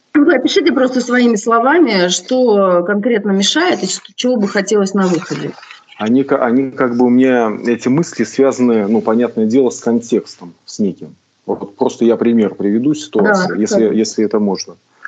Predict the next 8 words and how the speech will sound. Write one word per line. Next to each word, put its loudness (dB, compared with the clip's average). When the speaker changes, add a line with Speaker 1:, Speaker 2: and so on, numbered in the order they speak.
Speaker 1:
Да, -2
конечно. -2
Speaker 2:
Э, 2
я 2
вчера 0
шёл -4
с -8
дочерью, -2